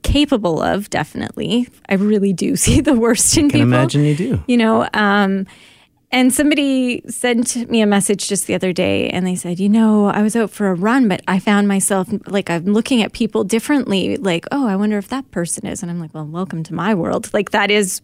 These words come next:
Speaker 1: I do. I look at people a little bit differently, for sure. Um, I think what I'm most proud of would be just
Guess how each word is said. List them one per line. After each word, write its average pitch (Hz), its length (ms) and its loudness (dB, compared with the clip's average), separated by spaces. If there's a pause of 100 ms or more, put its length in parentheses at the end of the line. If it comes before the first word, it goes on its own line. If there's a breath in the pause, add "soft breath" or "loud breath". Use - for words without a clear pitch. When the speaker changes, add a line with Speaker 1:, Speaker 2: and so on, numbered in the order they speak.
(120)
Speaker 1:
I 220 80 2
do. 208 180 4
I 185 100 4
look 202 200 0
at 208 80 -6
people 208 300 0
a - 20 0
little 196 160 0
bit 196 160 -2
differently, 202 460 0
for 214 160 -2
sure. 202 400 0 (640 loud breath)
Um, 214 720 2 (720 loud breath)
I 269 80 2
think 403 380 -2 (220)
what 254 140 4
I'm 247 220 6
most 240 480 2
proud 220 520 0
of 170 340 2
would 190 320 0
be 190 680 2 (440)
just - 520 0